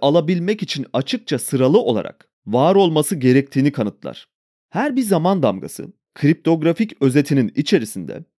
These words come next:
zincir oluşturacak şekilde bir önceki zaman damgasını içerir ve eklenen her zaman damgası kendinden öncekileri güçlendirir.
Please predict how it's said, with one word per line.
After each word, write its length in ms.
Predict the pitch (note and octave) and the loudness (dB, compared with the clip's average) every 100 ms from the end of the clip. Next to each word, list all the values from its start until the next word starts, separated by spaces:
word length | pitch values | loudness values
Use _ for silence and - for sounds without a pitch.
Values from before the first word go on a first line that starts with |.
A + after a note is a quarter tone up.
| - | -14
zincir 500 | A2 C#3+ D3+ G#3 F#3+ - | -4 -2 0 0 0 -2
oluşturacak 640 | B2 B2 C3 B2 D#3+ F3 | -2 -2 -4 0 0 0
şekilde 480 | C3 G#2+ G2+ B2 C#3+ | -4 -4 -2 -2 -4
bir 80 | B3+ | -2
önceki 440 | F#3+ E3+ F#3+ A3+ | 0 0 -2 -2
zaman 420 | C#3+ B2 D3 E3+ | -2 0 0 2
damgasını 480 | D3 B2 A#2 - C#3 | 2 2 -2 -2 -6
içerir 520 | - - B1+ - _ _ _ G#2 | -6 -8 -10 -16 _ _ _ -2
ve 180 | A2 - | -2 0
eklenen 520 | C#3+ - D#3 F#3 F3 | -4 0 0 0 -2
her 280 | B2+ C#3+ G#3 | -2 0 0
zaman 460 | D3 C3+ D#3 G3 | 0 0 0 2
damgası 520 | C3 G#2 F#2+ - D#3 | 0 0 -4 -6 -8
kendinden 800 | E3+ D3 C3+ D3 E3 C#3 E3 F#3 - | -6 -4 -2 -2 -4 0 -2 -2 0
öncekileri 640 | C3+ C3 C#3 - C3+ C#3 | 0 0 -4 -2 -2 -2
güçlendirir. 840 | A2+ - G2+ F2+ E2+ C2 - _ | -4 -6 -6 -6 -8 -12 -16 _